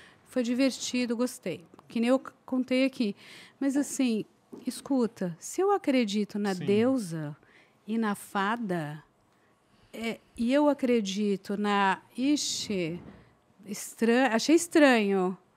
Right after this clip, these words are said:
Speaker 1: prefiro a outra. O que que você tá querendo?"
Speaker 2: Sim.
Speaker 1: "Ai, mas isso não é você." Então, gente, o mundo te ajuiza.
Speaker 2: Sim.
Speaker 1: Isso é a estrutura do mundo do pai e da mãe.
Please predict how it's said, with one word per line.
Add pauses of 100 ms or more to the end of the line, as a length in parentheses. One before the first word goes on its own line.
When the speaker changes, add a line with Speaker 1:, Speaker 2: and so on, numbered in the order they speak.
(400)
Speaker 1:
prefiro
a
outra.
O
que
que
você
tá
querendo?" (120)
Speaker 2:
Sim.
Speaker 1:
"Ai,
mas
isso
não
é
você." (1000)
Então,
gente, (100)
o
mundo
te
ajuiza.
Speaker 2:
Sim.
Speaker 1:
Isso (160)
é
a
estrutura (140)
do
mundo
do
pai
e
da
mãe.